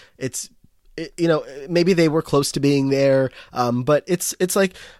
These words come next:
Speaker 2: for Jay and Michelle, like, Bananas should be the number one target because Bananas
Speaker 1: Mm-hmm.
Speaker 2: and Jay do not get along. But Jordan and Anissa have made it so clear to Jay that they are mad at him and frustrated with him,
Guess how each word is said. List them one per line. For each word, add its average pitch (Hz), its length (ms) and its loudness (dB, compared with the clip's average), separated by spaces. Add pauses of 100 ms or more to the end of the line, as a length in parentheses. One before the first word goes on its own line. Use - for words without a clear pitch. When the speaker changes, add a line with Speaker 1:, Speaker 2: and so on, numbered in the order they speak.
(240)
Speaker 2:
for 180 160 0
Jay 196 160 2
and 214 100 2
Michelle, 190 380 0
like, 135 300 -4
Bananas 160 400 0
should 143 180 -2
be 139 140 -2
the 139 80 -2
number 127 180 -2
one 123 160 -2
target 117 320 -8
because - 220 -16
Bananas 131 380 -4
Speaker 1:
Mm-hmm. 127 40 -8
Speaker 2:
and 127 80 -8
Jay 117 140 -4
do 120 100 -8
not 104 220 -10
get 113 100 -12
along. 117 400 -8 (300)
But 143 240 2
Jordan 180 320 -2
and 156 160 -2
Anissa 180 160 -2
have 131 180 -6
made 135 160 -4
it 127 120 -6
so 156 680 0
clear 151 440 -6
to 143 140 -10
Jay 117 300 -4
that 117 140 -8
they 123 160 -8
are 117 100 -6
mad 127 380 -4
at 120 100 -2
him 107 220 -6
and 101 120 -12
frustrated 139 600 -6
with 104 160 -10
him, 107 240 -10